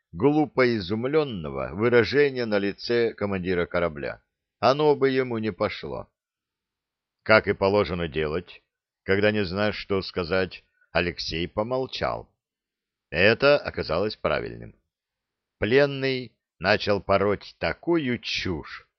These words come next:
что осталось только махнуть рукой, обрывая его. Отдельные,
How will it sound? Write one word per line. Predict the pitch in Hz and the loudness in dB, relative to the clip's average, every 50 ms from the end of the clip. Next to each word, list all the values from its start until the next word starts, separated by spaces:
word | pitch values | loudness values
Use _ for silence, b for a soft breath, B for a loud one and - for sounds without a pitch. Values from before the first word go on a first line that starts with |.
| _ _ _ _ _ _ | _ _ _ _ _ _
что | - - - 120 | -4 2 4 4
осталось | 131 127 - - 160 156 156 151 - | 4 4 2 2 4 4 4 4 2
только | - 143 139 117 - 123 | 2 2 2 2 2 -2
махнуть | 123 120 117 98 - 120 113 101 - | 0 0 -2 -4 -4 -8 -6 -4 -4
рукой, | 110 113 104 - - 82 71 65 - | -4 -4 -4 -4 -4 -4 -4 -4 -6
обрывая | - 85 85 98 98 95 80 69 67 64 62 | -8 -4 -2 0 0 0 0 -2 -4 -6 -8
его. | 64 62 60 60 60 _ _ _ _ _ _ _ _ _ _ _ _ _ _ _ _ | -10 -10 -12 -14 -16 _ _ _ _ _ _ _ _ _ _ _ _ _ _ _ _
Отдельные, | - 123 135 127 117 139 165 170 156 151 143 139 131 131 127 123 | 4 4 4 4 4 2 4 4 4 2 0 -2 -2 -2 -4 -6